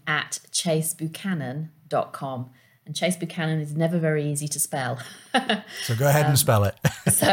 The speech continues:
Speaker 1: okay, it is. I'm actually gonna even look at it as I'm reading it to you now, so I don't <laughs> mess it up
Speaker 2: Okay,
Speaker 1: either.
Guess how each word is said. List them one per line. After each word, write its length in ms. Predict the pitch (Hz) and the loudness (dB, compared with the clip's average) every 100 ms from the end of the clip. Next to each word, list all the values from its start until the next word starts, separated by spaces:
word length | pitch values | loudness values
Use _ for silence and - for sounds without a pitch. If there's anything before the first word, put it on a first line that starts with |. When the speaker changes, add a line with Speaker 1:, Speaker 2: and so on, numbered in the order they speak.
| 190 - | 6 6
Speaker 1:
okay, 560 | 214 - 294 156 156 - | 4 4 2 2 0 -6
it 120 | 196 | -4
is. 140 | 185 | -2
I'm 120 | 185 | -2
actually 240 | 226 - 226 | -2 -4 -2
gonna 180 | 214 190 | 2 2
even 220 | 190 185 | 6 6
look 180 | 180 151 | 6 4
at 60 | |
it 120 | 151 | 2
as 100 | - | 4
I'm 140 | 170 165 | 2 2
reading 280 | 180 175 160 | 0 0 -4
it 100 | 156 | -6
to 140 | 175 | -6
you 120 | 160 | -6
now, 220 | 160 160 156 | -2 0 0
so 180 | 170 175 | 2 2
I 80 | |
don't 220 | - 269 - - | 4 4 2 -2
<laughs> 80 | |
mess 160 | 269 240 | -2 0
it 80 | 240 | 4
up 180 | 220 143 | 4 6
Speaker 2:
Okay, 60 | 87 | 6
Speaker 1:
either. 80 | 113 | 6